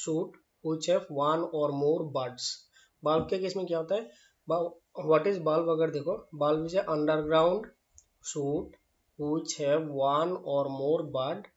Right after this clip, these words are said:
which ultimately develop into new plant। जैसे onion and garlic, garlic के केस में क्या होता है, अगर एक इमेज हम लोग देख लेते हैं, तो यहाँ पे देखो गार्लिक,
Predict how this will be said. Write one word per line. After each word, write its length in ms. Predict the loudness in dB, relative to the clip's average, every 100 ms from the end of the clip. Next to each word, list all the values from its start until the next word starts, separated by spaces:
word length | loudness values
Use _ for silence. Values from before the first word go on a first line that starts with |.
| _ _ _ _ _ _
which 320 | -2 -2 -4 -6 -14 _ _
ultimately 480 | -2 -2 0 0 0 -2
develop 320 | 0 0 0
into 240 | -2 -4 -6 -8 _ -2
new 120 | -2
plant। 160 | 0 -2
जैसे 200 | -4 -2 0
onion 400 | 2 4 4 4 0
and 160 | 0 0
garlic, 260 | 0 -2 0
garlic 320 | 0 0 0
के 100 | 0
केस 180 | 0 -2
में 100 | 0
क्या 120 | 0
होता 160 | 0 -2
है, 80 |
अगर 180 | -2 -6 -8 -20 _ _
एक 120 | -4 2
इमेज 260 | 4 4
हम 100 | 4
लोग 160 | 2 0
देख 180 | -2 -2
लेते 200 | -4 -4
हैं, 160 | -10 _
तो 80 |
यहाँ 180 | 0 0
पे 100 | 2
देखो 180 | 0 0
गार्लिक, 360 | 0 -2 -2